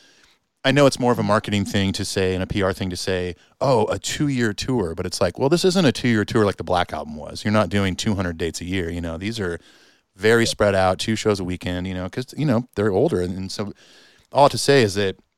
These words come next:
if you have the chance to see them, now is the time because, I mean, who knows what the future is gonna look like, you know? I mean, if, you know, it's like the next album, if they make one, they might be in their mid sixties, you know, and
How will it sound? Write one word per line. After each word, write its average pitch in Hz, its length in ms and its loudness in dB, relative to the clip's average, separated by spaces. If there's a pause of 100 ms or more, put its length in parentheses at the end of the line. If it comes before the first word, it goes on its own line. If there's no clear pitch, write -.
(160)
if 107 120 -8
you 113 80 -6
have 127 220 2
the 147 40 -4
chance 110 220 2
to - 60 -6
see 117 160 2
them, 92 120 0
now 98 220 4
is 95 80 0
the - 100 -10
time 90 300 -2
because, 87 260 -10
I 92 60 -6
mean, 90 140 -6
who 104 100 -4
knows 107 220 0
what 98 80 -8
the 90 80 -10
future 95 280 -8
is 92 120 -8
gonna 87 160 -6
look 92 160 -4
like, 92 240 -4
you 90 60 -6
know? 85 120 -4
I 87 40 -4
mean, 87 180 -4
if, - 160 -12 (800)
you 127 100 -2
know, 95 200 -2
it's 101 120 -4
like 110 120 2
the 117 100 2
next 120 320 2
album, 110 400 2
if 95 100 -6
they 95 100 -2
make 95 240 -4
one, 87 280 -2 (960)
they 104 220 -4
might 120 160 4
be 135 80 4
in 127 40 6
their 131 80 6
mid 123 240 2
sixties, - 720 -8
you 101 100 2
know, 90 300 2
and 92 460 0